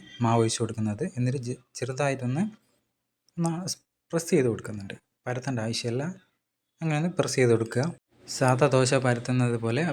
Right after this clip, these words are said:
പരത്തിയിട്ടുണ്ടെങ്കിൽ എന്താ പ്രശ്നം എന്ന് വെച്ച് കഴിഞ്ഞാൽ ഇതിനകത്ത് നമ്മൾ ചേർത്തിട്ടുള്ള തക്കാളി, അതേപോലെ ഉള്ളി, ഇതെല്ലാം, ഏ, നമ്മൾ മറിച്ചിടുന്ന സമയത്ത്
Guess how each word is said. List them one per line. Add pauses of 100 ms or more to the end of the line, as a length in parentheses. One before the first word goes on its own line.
പരത്തിയിട്ടുണ്ടെങ്കിൽ
എന്താ
പ്രശ്നം
എന്ന്
വെച്ച്
കഴിഞ്ഞാൽ (480)
ഇതിനകത്ത്
നമ്മൾ (120)
ചേർത്തിട്ടുള്ള (140)
തക്കാളി, (120)
അതേപോലെ
ഉള്ളി, (100)
ഇതെല്ലാം, (680)
ഏ,
നമ്മൾ (120)
മറിച്ചിടുന്ന
സമയത്ത്